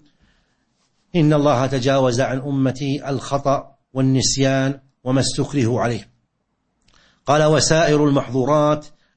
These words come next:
لا شيء في سهوه"، يعني لو فعل شيئا من المحظورات سوى الحلق والتقليم والوط وقتل الصيد، كالطيب مثلاً، كما لو تطيب ناسياً،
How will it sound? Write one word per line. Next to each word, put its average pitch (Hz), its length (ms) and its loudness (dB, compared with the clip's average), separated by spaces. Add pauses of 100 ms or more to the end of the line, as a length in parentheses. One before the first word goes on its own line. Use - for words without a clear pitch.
لا 135 340 0
شيء 143 480 -2
في 131 280 -4
سهوه"، 120 540 -2 (460)
يعني 113 140 -4
لو 123 140 0
فعل 123 640 -2 (1500)
شيئا 151 380 0
من 131 140 2
المحظورات 127 600 -2 (300)
سوى 143 320 2
الحلق 120 540 -2 (300)
والتقليم 131 920 -2 (260)
والوط 123 580 0
وقتل 123 420 -6
الصيد، 117 420 -2 (240)
كالطيب 151 440 -2
مثلاً، 123 440 0
كما 127 260 -2
لو 123 100 0
تطيب 120 520 -2
ناسياً، 135 600 0